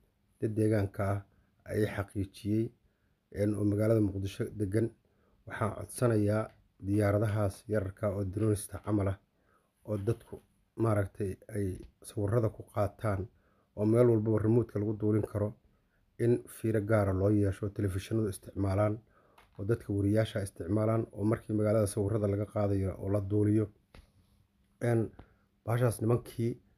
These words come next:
ayaa isticmaali raba, waxayna u isticmaali rabaan meelaha amniga sida airport-ka oo kale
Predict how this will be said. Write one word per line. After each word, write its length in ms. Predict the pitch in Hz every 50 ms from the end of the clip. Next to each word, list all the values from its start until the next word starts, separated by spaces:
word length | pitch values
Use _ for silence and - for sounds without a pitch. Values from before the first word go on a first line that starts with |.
| _ _ _ _ -
ayaa 180 | 107 110 113 104
isticmaali 560 | - - - - 101 - 98 110 113 113 113
raba, 240 | 101 98 110 113 117 127 - _ _ _
waxayna 300 | - - - 110 110 120
u 80 | 120 120
isticmaali 520 | 120 - - - 85 95 107 110 107 98
rabaan 260 | 98 101 104 104 101
meelaha 280 | 98 107 113 113 110 110 101
amniga 340 | 107 107 107 104 98 98 95
sida 200 | - - 104 101
airport-ka 540 | - 101 101 95 92 101 110 107 - - -
oo 80 | - 95
kale 220 | - - 107 110